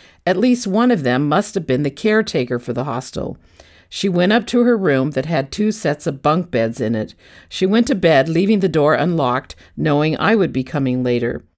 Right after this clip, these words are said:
As far as we knew, there weren't any other girls staying in the room with us. A little later, two of the men came in the room. They were, of course, talking German, and she pushed them out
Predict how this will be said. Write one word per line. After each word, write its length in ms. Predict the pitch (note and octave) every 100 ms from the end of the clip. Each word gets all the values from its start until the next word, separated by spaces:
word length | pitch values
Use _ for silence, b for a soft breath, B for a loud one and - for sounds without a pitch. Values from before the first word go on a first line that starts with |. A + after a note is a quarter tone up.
| -
As 180 | G3+ -
far 220 | A#3 B3+
as 160 | A#3+
we 140 | F#3 F3
knew, 340 | F3+ G3 C#3
there 200 | D3+ D3+
weren't 300 | D#3 G3 F3+ -
any 180 | D#3+
other 200 | D#3 D3
girls 380 | C#3 D#3+ E3 B2+
staying 360 | - D3+ D3 C3
in 80 | B2+
the 100 | B2+
room 220 | D3 D#3+
with 180 | A#2+ B2+
us. 300 | B2 - - _ _ B B B B -
A 80 | F3
little 300 | G3+ C4+ A#3+
later, 460 | F#3 C#3+ B2+ C#3+
two 300 | G3 - G3
of 100 | G3+
the 100 | G3+
men 280 | A3 A#3 A#3
came 260 | A3 D3 C3
in 120 | B2+
the 100 | B2+
room. 380 | B2 A#2+ - - b b -
They 140 | G3
were, 120 | G#3+
of 120 | G#3
course, 360 | - D#3 D3 E3+
talking 440 | - D3 - F#3+
German, 440 | E3+ D3+ C3 B2+ C#3
and 200 | - B2+
she 140 | -
pushed 380 | B2+ - F3+ -
them 160 | G#3+ G3
out 280 | A#2+ C3+